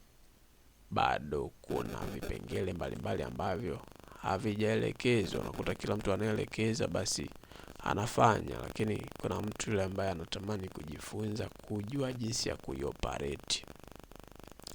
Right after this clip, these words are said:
Okay, basi leo tutaenda kuelekeza jinsi ya kuoperate contact, na hii itakusaidia sana kwa sababu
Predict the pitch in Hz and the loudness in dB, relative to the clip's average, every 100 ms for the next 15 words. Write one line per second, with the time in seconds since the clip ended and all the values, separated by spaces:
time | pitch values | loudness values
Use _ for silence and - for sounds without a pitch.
0 | - - 123 139 - - - - - - | -2 2 4 2 4 2 2 0 0 0
1 | 64 - 98 - 82 - 95 - - - | 0 -2 -2 -2 -4 -4 -4 -2 -4 -4
2 | - - - - 104 113 - 110 - - | -6 -4 -4 -2 0 0 0 -2 -4 -14
3 | - - - - - - - - - - | -18 -20 -18 -18 -18 -20 -20 -20 -20 -20
4 | - - 101 71 - 82 - - - - | -6 6 6 6 2 0 0 -2 -2 -4
5 | - 80 78 - 90 110 104 - - 98 | -2 2 4 2 2 2 2 2 0 0
6 | 101 110 - 113 107 113 - 101 101 101 | 2 2 4 2 2 -2 -2 2 4 4
7 | 95 | 0